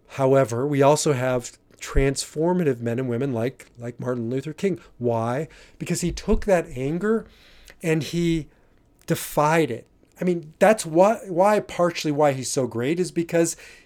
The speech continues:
he stood for nonviolence, but he was capable of violence. How do I know that? Because he's an eight. We burn hot. There is no way this man was not capable of violence, more so than an Enneagram nine, the peacemaker,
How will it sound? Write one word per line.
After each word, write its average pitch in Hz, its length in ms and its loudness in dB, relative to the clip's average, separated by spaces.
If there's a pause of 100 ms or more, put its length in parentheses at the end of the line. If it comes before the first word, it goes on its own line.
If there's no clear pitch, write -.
he 233 680 2 (200)
stood - 360 2
for 190 120 2
nonviolence, 170 1200 0 (340)
but 156 120 0
he 151 100 0
was 165 200 2
capable 160 580 2
of 127 80 -2
violence. 147 440 0 (380)
How 175 180 4
do 185 120 4
I 180 100 6
know 160 180 4
that? 196 240 2
Because 139 340 -2
he's 135 200 -2
an 151 120 2
eight. 160 280 -2 (560)
We 151 180 2
burn 147 560 2 (120)
hot. - 580 -8 (760)
There 151 260 4
is 127 160 -2
no 151 200 6
way 180 280 6
this 160 320 -2
man 156 400 2 (260)
was 156 420 4
not 160 300 0
capable 151 540 0
of 123 100 -2
violence, 131 460 -2 (180)
more 175 300 4
so 160 260 4
than 139 160 2
an 131 120 -2
Enneagram 127 460 -2
nine, 123 280 -2
the 117 40 -6
peacemaker, 120 460 -6